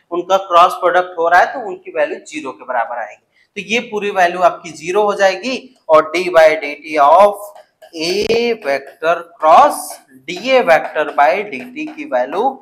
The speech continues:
इसके बराबर हो जाएगी। ठीक है, ये proof भी हो गया आपका, एक दो line का है, इस तरीके से भी आपको question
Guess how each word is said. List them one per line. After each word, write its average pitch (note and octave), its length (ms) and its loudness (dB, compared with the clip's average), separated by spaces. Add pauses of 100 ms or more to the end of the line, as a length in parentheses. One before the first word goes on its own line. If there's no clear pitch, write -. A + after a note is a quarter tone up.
(280)
इसके - 380 -8
बराबर A#2 440 -4
हो A2+ 220 -14
जाएगी। - 1040 -20
ठीक F#3 140 -10
है, C#4+ 100 -2
ये F#3+ 160 -4 (120)
proof A#3+ 320 -6
भी A3+ 160 -6
हो G#3+ 140 0
गया F#3+ 200 6
आपका, F3 320 0 (680)
एक G3+ 260 -2
दो G3 140 2
line F#3+ 300 0
का F#3 140 0
है, F#3 320 -2
इस - 160 -10
तरीके F#3 380 -4
से F#3 160 -12
भी F#3 180 -12
आपको F#3 300 -4
question F#3 540 -10